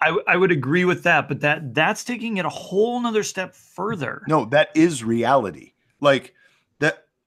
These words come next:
Speaker 2: I understand people don't think that way. That doesn't mean that isn't what's true. Like, like,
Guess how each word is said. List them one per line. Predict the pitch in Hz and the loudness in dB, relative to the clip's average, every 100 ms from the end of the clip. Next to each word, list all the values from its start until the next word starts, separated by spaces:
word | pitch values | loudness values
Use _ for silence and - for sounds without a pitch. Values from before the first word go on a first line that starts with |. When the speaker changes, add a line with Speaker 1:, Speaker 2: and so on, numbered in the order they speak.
| _ | _
Speaker 2:
I | - 151 | -2 2
understand | 196 185 - - 175 170 | 2 0 -2 -2 0 0
people | 156 139 | 0 -2
don't | 131 104 - | 0 -2 -6
think | - 131 143 | -10 -8 0
that | 156 151 | 0 2
way. | 165 170 180 _ - | 2 0 -2 _ -4
That | 131 | -2
doesn't | 127 151 | 0 -2
mean | 151 139 | -2 0
that | 120 117 | 0 0
isn't | 131 127 127 | -4 -6 -6
what's | 113 104 - | -4 -6 -6
true. | - - - 120 90 _ _ _ _ - - _ _ _ _ _ _ _ _ _ | -16 -12 -6 -6 -6 _ _ _ _ -20 -20 _ _ _ _ _ _ _ _ _
Like, | 127 131 - _ | 2 2 0 _
like, | 147 139 127 - | 2 4 2 -4